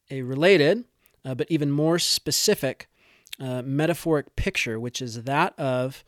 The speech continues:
the, the liberation of war captives,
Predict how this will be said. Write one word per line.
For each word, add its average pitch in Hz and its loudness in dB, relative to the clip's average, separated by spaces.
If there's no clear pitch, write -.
the, 127 -2
the 131 -4
liberation 170 6
of 127 -6
war 143 2
captives, - -8